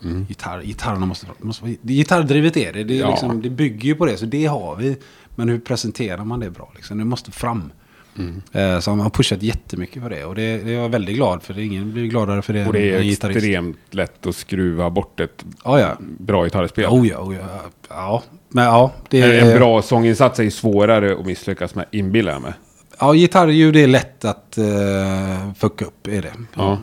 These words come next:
Speaker 2: Och framförallt, för det är alltid en sån symbios med basen. Man glömmer det. Göra fläskiga gitarrer, fimpar du basen så
Speaker 1: Mm.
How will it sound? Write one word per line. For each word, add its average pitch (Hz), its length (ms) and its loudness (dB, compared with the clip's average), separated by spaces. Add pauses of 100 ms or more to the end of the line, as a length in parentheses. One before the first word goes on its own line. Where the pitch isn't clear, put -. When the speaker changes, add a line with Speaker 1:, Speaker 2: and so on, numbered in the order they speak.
(120)
Speaker 2:
Och 120 180 -2
framförallt, 135 580 4
för 139 80 0
det 143 120 6
är 160 40 8
alltid 135 260 4
en 123 120 4
sån 120 240 0
symbios 113 540 2
med 107 100 0
basen. 113 560 0 (540)
Man 117 140 -2
glömmer 127 340 4
det. 78 260 0 (100)
Göra 113 220 -2
fläskiga 135 360 -2
gitarrer, 107 540 -2
fimpar 113 340 -2
du 127 60 -2
basen 123 400 -2
så 101 60 -12
Speaker 1:
Mm. 104 80 -8